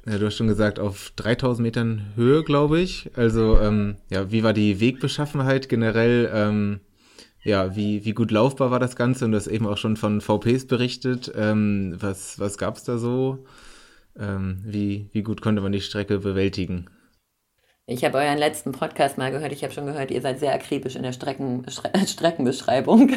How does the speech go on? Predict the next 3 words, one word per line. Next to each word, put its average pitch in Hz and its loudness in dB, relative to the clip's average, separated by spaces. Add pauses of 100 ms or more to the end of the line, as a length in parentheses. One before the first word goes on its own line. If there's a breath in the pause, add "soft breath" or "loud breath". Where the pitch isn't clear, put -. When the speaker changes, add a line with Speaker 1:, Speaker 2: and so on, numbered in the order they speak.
(160)
Speaker 2:
<laughs> - 4 (640 loud breath)
Ähm, 202 8 (560 loud breath)
ähm, 175 2